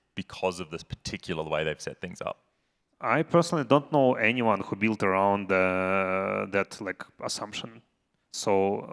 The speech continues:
Speaker 2: like, uh, who is actually relying on the fact that validators can exit and withdrawals cannot? I, I don't know.
Speaker 1: Uh,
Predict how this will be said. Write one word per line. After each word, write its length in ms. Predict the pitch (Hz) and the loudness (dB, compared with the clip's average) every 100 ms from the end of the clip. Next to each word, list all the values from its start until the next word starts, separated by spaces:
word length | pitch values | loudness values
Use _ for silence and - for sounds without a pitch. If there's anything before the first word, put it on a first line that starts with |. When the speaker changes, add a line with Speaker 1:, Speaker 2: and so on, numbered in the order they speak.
| 117 | -2
Speaker 2:
like, 220 | 98 98 _ _ - | 0 0 _ _ -12
uh, 420 | 110 95 95 95 95 - | -4 0 0 0 -2 0
who 400 | 127 127 127 123 | 2 4 4 0
is 240 | 117 101 | -4 -2
actually 280 | 110 - 107 | -2 0 0
relying 360 | 98 95 98 101 | 2 2 2 0
on 100 | 95 | -2
the 80 | 95 | -2
fact 300 | - 98 98 | 2 2 2
that 320 | 92 92 - - - | 2 2 -4 -16 -8
validators 800 | 120 98 98 101 101 92 - - | -2 0 2 2 0 -4 -8 -12
can 220 | - 113 101 | -4 -2 -2
exit 320 | 95 95 98 | -4 -4 -6
and 160 | 95 92 | -10 -8
withdrawals 400 | 95 95 95 - | -2 0 0 -4
cannot? 400 | 107 101 - - _ _ _ _ _ _ - | -10 -12 -12 -18 _ _ _ _ _ _ -4
I, 380 | 104 107 117 110 | -2 0 0 0
I 40 | |
don't 140 | 117 | 0
know. 260 | 104 92 101 - _ _ _ | -2 -2 -4 -12 _ _ _
Speaker 1:
Uh, 80 | - | -12